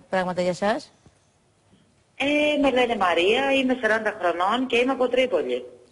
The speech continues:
Speaker 1: Α, πολύ κοντά.
Speaker 2: Ναι, ναι,
Speaker 1: Απ' την
Speaker 2: είμαστε
Speaker 1: τροπική
Speaker 2: πολύ κοντά.
Speaker 1: Τρίπολη της Ελληνικής Δημοκρατίας, γιατί κάπως έτσι
Speaker 2: Βεβαίως,
Speaker 1: περιγράφει.
Speaker 2: βεβαίως, βεβαίως. Και θέλω να μιλήσω εκεί με το Αστέρι της Πασκομιλιάς.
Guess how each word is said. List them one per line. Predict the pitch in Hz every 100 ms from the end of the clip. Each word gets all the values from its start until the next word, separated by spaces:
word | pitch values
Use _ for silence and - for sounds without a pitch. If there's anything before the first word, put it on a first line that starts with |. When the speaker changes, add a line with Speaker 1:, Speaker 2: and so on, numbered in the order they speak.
| _
Speaker 1:
Α, | 180 190 190 190 247 277 247
πολύ | - 214 294
κοντά. | 311 214 185 175 165 160 _ _ _ _ _ _ -
Speaker 2:
Ναι, | 170
ναι, | 180 185 185
Speaker 1:
Απ' | 208
την | 180
Speaker 2:
είμαστε | 190 247
Speaker 1:
τροπική | 247 240
Speaker 2:
πολύ | 185 262 185
κοντά. |
Speaker 1:
Τρίπολη | 277 302 339 330 254 226
της | 226
Ελληνικής | 233 226 226 208 240
Δημοκρατίας, | 254 226 208 202 247 311 254 208 - _
γιατί | 220 190
κάπως | 247 226 180
έτσι | 180 175
Speaker 2:
Βεβαίως, | 214
Speaker 1:
περιγράφει. | 190 185 180 - -
Speaker 2:
βεβαίως, | 151 180 175 208 202 185 160
βεβαίως. | 160 175 170 196 160 156
Και | 185 175
θέλω | 208 226
να | 214
μιλήσω | 202 202 226 220
εκεί | 202 220
με | 208
το | 175
Αστέρι | 180 - 214 214
της | -
Πασκομιλιάς. | 196 - 196 196 202 175